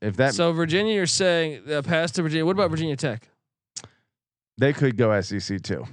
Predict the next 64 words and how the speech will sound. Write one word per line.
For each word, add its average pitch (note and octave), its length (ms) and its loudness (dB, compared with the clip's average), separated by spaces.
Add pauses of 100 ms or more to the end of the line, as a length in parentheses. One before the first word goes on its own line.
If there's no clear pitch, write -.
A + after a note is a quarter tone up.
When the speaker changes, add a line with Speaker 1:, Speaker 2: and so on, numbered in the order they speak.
(300)
Speaker 1:
You G2+ 160 0
know, F#2+ 160 2
if G2+ 140 -2
the C3+ 100 2
S C3+ 160 0
E D3+ 60 0
C C#3 160 0
is B2+ 100 0
looking C3+ 160 0
to C3+ 80 2
expand, C3 400 0
Virginia B2 300 0
Tech C3+ 180 0
was B2 120 -4
on C3 60 2
Speaker 2:
My F3+ 60 4
Speaker 1:
their A#3 80 2
Speaker 2:
thing A#3 120 -2
Speaker 1:
short - 120 4
Speaker 2:
is, G3+ 60 2
Speaker 1:
list B2 160 0
before. A#2+ 260 2
Speaker 2:
is, A#2 160 -2 (280)
is, E3 360 0
but D3 120 -4
that F#3 100 2
was G#3+ 100 0
before. F#3+ 440 -2
I A2 140 -2
don't F#3+ 280 0
know. E3+ 280 2
I D#3+ 80 0
know D#3+ 200 2
they G3+ 180 2
have D#3+ 300 0 (120)
a, C3 400 -4
a, G#2+ 500 -8
a B2 40 -10 (300)
great D#3 220 0
fan C#3 220 -4
base, F#2 300 -8 (680)
but C#3+ 160 -2
I D#3+ 160 0
don't F3+ 340 -4
know D#3 260 2
that C#3+ 180 0
they C3+ 140 0
have C3+ 220 -2
the B2+ 80 -2
market. A#2+ 600 -2 (240)
Speaker 1:
I G3 120 2
think D4+ 240 -4
they C#3+ 140 4
deliver G#2+ 400 0
the G#2 120 0
D G2+ 200 0
C G#2+ 180 0
market F#2+ 360 0
a F#2 40 0
Speaker 2:
Yeah? D#3 180 4
Speaker 1:
little A3+ 60 2
bit. - 200 0
Yeah. F3+ 180 0
Speaker 2:
Okay. C3+ 340 0